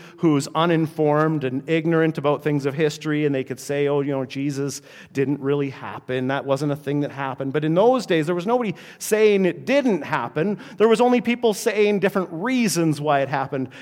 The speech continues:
different powers under which it came to pass. And so Paul, uh, turns his attention once again in Romans to those who have a false confidence for salvation,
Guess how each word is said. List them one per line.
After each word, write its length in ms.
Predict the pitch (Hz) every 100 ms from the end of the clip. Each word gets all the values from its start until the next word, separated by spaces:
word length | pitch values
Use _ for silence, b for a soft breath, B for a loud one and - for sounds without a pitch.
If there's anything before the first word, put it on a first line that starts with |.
| -
different 320 | 226 208 196
powers 680 | - 208 220 190 175 156 -
under 240 | 185 175
which 300 | 165 165 170 -
it 260 | 160 160 -
came 320 | 170 151 143
to 120 | 143
pass. 680 | 147 143 117 - - - _ _ b b b b b b _ _
And 120 | 123
so 120 | - 143
Paul, 420 | 185 214 208 175 B B
uh, 140 | - 135 -
turns 540 | - 214 240 240 - B B
his 260 | - 185 170
attention 1040 | 165 185 - 226 262 - - 147 147 151 147
once 360 | 143 214 233
again 400 | 185 147 156 151
in 160 | 143 135
Romans 420 | 135 127 147 147
to 80 | 156
those 320 | 147 202 247
who 80 | 208
have 120 | 156
a 60 | 147
false 460 | 151 214 254 -
confidence 720 | - 165 156 151 156 170 - B B
for 160 | -
salvation, 800 | 185 226 220 240 240 - 135 98